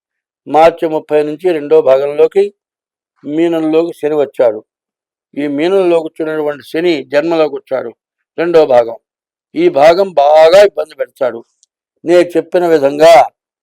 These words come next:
ముందు date of birth ద్వారా మీ జాతకం చూపించుకోవటం, మారేడు చెట్టు వేయటం, జమ్మి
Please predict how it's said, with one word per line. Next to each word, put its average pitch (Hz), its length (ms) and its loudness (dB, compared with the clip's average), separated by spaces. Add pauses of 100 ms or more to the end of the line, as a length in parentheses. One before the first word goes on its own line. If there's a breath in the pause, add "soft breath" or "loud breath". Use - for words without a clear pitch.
(200)
ముందు 165 200 -8
date 151 300 -6
of 156 100 4
birth 143 360 -6
ద్వారా 147 280 6
మీ 139 180 -10
జాతకం 135 440 -4
చూపించుకోవటం, 135 840 -8 (680)
మారేడు 156 580 2 (140)
చెట్టు 147 200 -8
వేయటం, 139 560 -2 (580)
జమ్మి 147 400 0